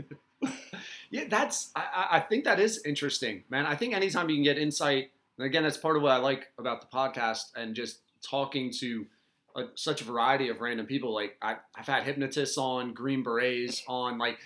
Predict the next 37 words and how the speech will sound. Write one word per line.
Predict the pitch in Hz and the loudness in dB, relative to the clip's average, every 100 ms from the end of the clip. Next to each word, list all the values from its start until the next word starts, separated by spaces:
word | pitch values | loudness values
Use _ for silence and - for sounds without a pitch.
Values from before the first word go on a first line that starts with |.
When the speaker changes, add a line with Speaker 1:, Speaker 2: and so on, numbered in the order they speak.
| - _ | -20 _
Speaker 2:
little | 135 190 233 | 0 2 2
insights | 180 196 180 160 147 | 2 0 2 2 2
into | 135 123 | 0 0
industries | 151 147 - 135 123 110 | 0 0 0 0 -2 -2
that | 117 107 - - _ _ _ _ | -2 -2 -4 -14 _ _ _ _
get | 104 151 151 | 0 2 2
you | 165 143 | -2 0
to | 147 | 2
another | 131 127 143 131 | 2 4 4 4
level | 113 123 127 143 139 | 2 0 4 4 4
of | 127 113 98 - _ _ _ - | 0 -4 -6 -18 _ _ _ -6
conversation. | - 156 135 120 - 143 - 90 - _ _ _ _ _ - | 2 4 4 0 2 2 2 -2 -8 _ _ _ _ _ -6
So | - 185 | 0 2
someone | - 196 175 | 4 4 4
Speaker 1:
Hmm. | |
Speaker 2:
could, | 170 | 6
like, | 156 143 | 6 6
for, | 160 156 | 4 2
someone | - 170 165 | 0 -2 2
would | |
be | 151 | 4
like, | 135 | 6
"Oh | 151 | 8
yeah, | 165 156 | 8 6
it's | 143 | 6
really | 151 135 | 4 4
hard | 139 135 | 4 4
to | |
get | 131 | 2
a | 113 | 2
job | 123 127 120 | 2 2 2
in | 110 | 2
acting." | 117 135 - 78 - _ _ | 2 2 2 -6 -12 _ _
And | 135 | 0
I | 147 | 2
think | 170 151 | 2 2
almost, | 151 143 - | 2 2 0